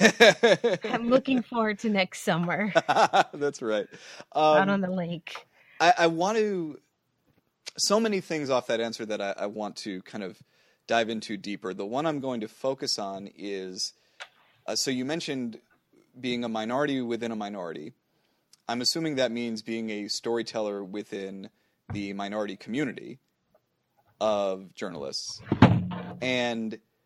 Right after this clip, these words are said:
Speaker 1: the idea that storytelling is not exactly the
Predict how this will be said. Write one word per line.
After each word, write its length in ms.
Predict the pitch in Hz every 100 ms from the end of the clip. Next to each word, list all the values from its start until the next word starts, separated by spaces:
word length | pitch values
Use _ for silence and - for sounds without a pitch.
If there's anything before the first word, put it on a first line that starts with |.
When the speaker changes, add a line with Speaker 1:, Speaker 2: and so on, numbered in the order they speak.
| _ _
Speaker 1:
the 160 | 127 135
idea 400 | 139 131 160 196
that 220 | 160 131 - _
storytelling 960 | - - 131 143 147 135 120 110 110
is 800 | - 117 113 107 101 - - - - _ _ _ _ _ _ _ _ - _ _ -
not 340 | 123 135 165
exactly 800 | 165 117 127 131 - 139 139 135
the 600 | 107 113 107 104 101 98